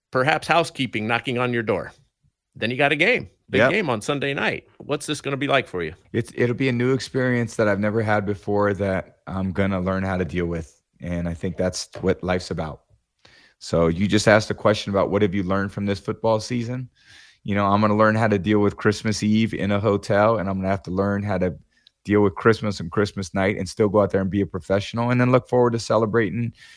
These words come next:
Speaker 2: Christmas with my kids, uh, you know, the day after, which is, you know, just part of what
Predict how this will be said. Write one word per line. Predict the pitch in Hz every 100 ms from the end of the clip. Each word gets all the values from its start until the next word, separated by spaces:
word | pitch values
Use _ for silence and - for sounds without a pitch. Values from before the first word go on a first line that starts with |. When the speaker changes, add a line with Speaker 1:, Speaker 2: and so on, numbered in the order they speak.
| _
Speaker 2:
Christmas | - 110 - 107 -
with | 98
my | 101
kids, | 95 110 104 87 - - _ _ _ _ -
uh, | 95 87
you | - 104
know, | 95
the | 104
day | 95 95
after, | 90 87 82
which | 98 -
is, | 120 -
you | 147
know, | 135
just | 131 117 -
part | 113 110
of | 101
what | 117 -